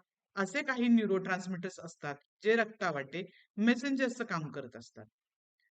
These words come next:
तर मग हे हॅपी हार्मोन्स कोणते आहेत? लक्षात ठेवायला अतिशय सोपं आहे. तुम्ही डोज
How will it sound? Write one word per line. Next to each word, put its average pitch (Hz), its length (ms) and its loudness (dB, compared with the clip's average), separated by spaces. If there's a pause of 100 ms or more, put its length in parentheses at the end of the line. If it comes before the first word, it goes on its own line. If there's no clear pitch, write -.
तर 254 80 -2
मग 277 160 0
हे 311 100 0
हॅपी 269 300 2
हार्मोन्स 240 460 4
कोणते 208 300 0
आहेत? 165 280 -2 (580)
लक्षात 202 320 0
ठेवायला 220 420 0
अतिशय 233 500 -4
सोपं 214 380 -2
आहे. 196 220 -4 (440)
तुम्ही 233 200 6
डोज 214 640 2